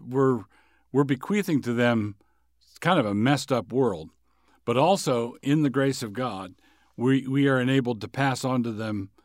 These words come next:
the scriptures. We, we can, God's word is, uh, not one that can return void. And one of the things that en-,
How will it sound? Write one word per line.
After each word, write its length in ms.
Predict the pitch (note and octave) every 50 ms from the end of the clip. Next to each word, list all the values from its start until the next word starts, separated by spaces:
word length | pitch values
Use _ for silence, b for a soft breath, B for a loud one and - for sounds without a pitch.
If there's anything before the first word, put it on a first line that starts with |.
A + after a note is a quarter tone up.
| _ _ _ _
the 60 | A#2
scriptures. 580 | - - - F3 D#3 - - - - - - - _ _ _ _ _ _ _ _ _ _ _ -
We, 240 | A2+ A#2+ C3 - - _ _ _ _
we 180 | - A#2+ C3+ C#3+
can, 580 | C#3 C#3+ C3 A#2+ A#2+ - - A#2 G#2+ F#2+ - -
God's 320 | - B2+ D3 D#3 B2 -
word 560 | A#2 B2 D#3+ E3+ C#3+ A#2 G#2+ G#2 A2 A2+ G#2+ b b b b b b b b _ _
is, 440 | C3+ C3 B2+ B2 A2+ G2+ F#2 F2 - - - - _ -
uh, 320 | - - A2+ A2 G#2+ G#2
not 360 | G#2+ A2+ A#2+ C3+ D3+ E3 - - -
one 380 | B2 C3 C3 B2+ B2 A#2+ B2
that 140 | A#2+ G#2+ -
can 240 | - B2+ A#2+ A2+ G#2+
return 600 | G#2 G2 - - C3 B2+ A#2+ A2+ G#2+ G2+ F#2 F2+ - G2+
void. 560 | G2 G2+ A#2+ C#3 C3+ G2+ F2 F2 G#2+ B2+ - b b b b b b b b b b b
And 180 | B2+ B2+ B2+ B2
one 160 | D#3+ G#3+ A#3+
of 80 | A#3+
the 80 | F3 B2+
things 280 | A2 C#3 C3+ B2 G2+ G#2+
that 140 | A#2+ -
en-, 280 | - A2+ A2+ G2+ F#2+ -